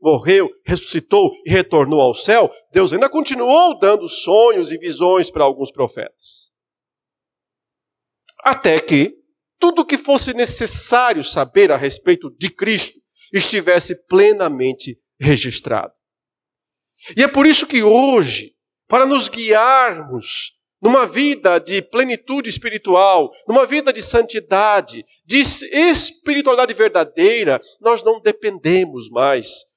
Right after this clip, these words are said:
de sonhos, ou de visões,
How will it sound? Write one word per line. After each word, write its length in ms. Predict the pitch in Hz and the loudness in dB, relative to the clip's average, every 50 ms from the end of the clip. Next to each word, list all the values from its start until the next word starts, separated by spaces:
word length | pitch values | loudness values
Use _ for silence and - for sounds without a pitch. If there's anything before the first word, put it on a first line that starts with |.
| _ _ _ _ - | _ _ _ _ -10
de 100 | 131 143 | -6 -6
sonhos, 920 | - - - - 170 175 190 196 196 202 202 - - - - - - _ _ _ _ _ _ _ _ _ _ _ _ | -6 -4 0 2 4 4 4 4 2 0 -4 -14 -16 -16 -14 -16 -18 _ _ _ _ _ _ _ _ _ _ _ _
ou 160 | - 143 143 | -6 -6 -4
de 100 | 131 151 | -4 -4
visões, 1080 | 147 127 143 120 104 107 135 139 160 180 180 180 185 - - - - - - - - - | -6 -6 -6 -6 -4 -2 -2 -2 0 -2 -2 -4 -4 -8 -12 -12 -10 -10 -12 -12 -14 -18